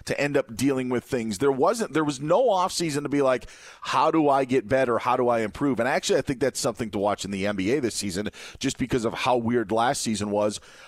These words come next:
I don't know if you're gonna all of a sudden see an expanded game from Giannis, or you're gonna see a more expanded game from Ben Simmons. I don't think that this offseason lent, uh,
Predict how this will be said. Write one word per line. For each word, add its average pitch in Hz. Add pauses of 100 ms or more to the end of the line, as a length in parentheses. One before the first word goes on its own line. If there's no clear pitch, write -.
(160)
I 147
don't 202
know 180
if 202
you're 156
gonna 127
all 123
of 120
a 123
sudden 120
see 131
an 113
expanded 113
game 113
from 117
Giannis, 107
or 131
you're 127
gonna 127
see 127 (260)
a 127
more 139
expanded 120
game 120
from 110
Ben 107
Simmons. 101
I 117
don't 160
think 151
that 131
this 127
offseason 98
lent, 104
uh, 98